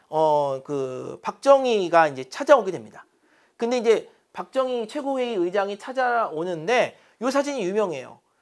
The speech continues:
지금 이 심사 선생님이 박정희가 손을 잡고는 있지만 외면하고 있죠. 쳐다보지 않고 외면하고 있습니다.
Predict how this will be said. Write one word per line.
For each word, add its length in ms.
지금 480
이 220
심사 240
선생님이 640
박정희가 1040
손을 240
잡고는 340
있지만 440
외면하고 600
있죠. 440
쳐다보지 400
않고 260
외면하고 420
있습니다. 380